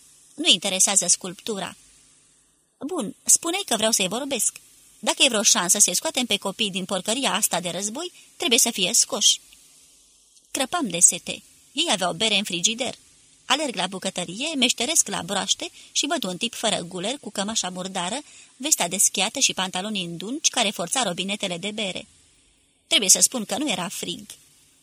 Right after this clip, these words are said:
În fine, era prea sfântul. Tânăr, bătrân, prost bărbierit, dar ce creștea era alb,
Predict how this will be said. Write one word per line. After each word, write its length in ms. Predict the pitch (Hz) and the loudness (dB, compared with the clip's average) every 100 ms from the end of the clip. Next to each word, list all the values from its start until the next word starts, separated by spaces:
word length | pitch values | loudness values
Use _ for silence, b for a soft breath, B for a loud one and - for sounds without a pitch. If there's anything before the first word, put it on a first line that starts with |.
| _ _ | _ _
În 100 | 277 | -4
fine, 420 | 349 302 185 - - | -2 -2 -2 -4 2
era 240 | 262 247 | 2 2
prea 180 | - 214 | 0 2
sfântul. 600 | - - 226 - 180 - - - _ _ _ _ _ _ _ _ _ _ _ _ _ | 2 2 -4 -8 -10 -12 -16 -20 _ _ _ _ _ _ _ _ _ _ _ _ _
Tânăr, 380 | - 277 214 320 392 | 0 0 2 -2 0
bătrân, 520 | 240 214 - 180 285 - b b b b b b b _ _ _ | 0 0 -2 -6 -6 -8 b b b b b b b _ _ _
prost 240 | - 403 | -4 -2
bărbierit, 460 | - 202 196 196 359 - | 2 0 2 0 -2 -4
dar 300 | 294 302 262 - - | 0 0 0 -6 0
ce 120 | 320 | 0
creștea 380 | - 180 - 247 | 2 2 4 4
era 320 | 196 220 294 | 4 2 0
alb, 260 | 214 175 | -4 -6